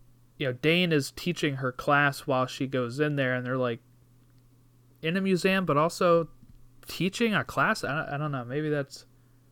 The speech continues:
that, I guess, could have been cleared up a bit. I, I don't know.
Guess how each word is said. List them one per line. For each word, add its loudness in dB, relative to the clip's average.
that, 8
I 8
guess, 2
could -4
have -4
been -8
cleared -4
up -8
a -12
bit. -10
I, -8
I -10
don't -8
know. -10